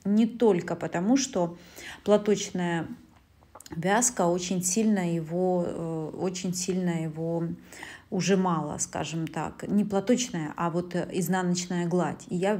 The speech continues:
сделала всё-таки платочную вязку. Сейчас вы видите ещё раз пряжу. У меня ещё есть три таких моточка.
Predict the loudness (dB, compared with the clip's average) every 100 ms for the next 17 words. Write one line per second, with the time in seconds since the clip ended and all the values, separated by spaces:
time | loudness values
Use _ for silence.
0 | -2 -2 0 0 -2 -2 -6 -4 -4 0
1 | 0 0 -6 -6 -6 -4 -6 -8 -10 -10
2 | -12 -16 -18 -16 -8 2 4 4 6 4
3 | 4 2 0 -2 0 0 0 0 -2 -2
4 | -6 -2 0 0 2 0 -2 -2 0 2
5 | 2 2 2 0 0 2 2 2 0 0
6 | -2 2 2 2 -2 -4 -6 -4 -4 -4
7 | -8 -8 -6 -4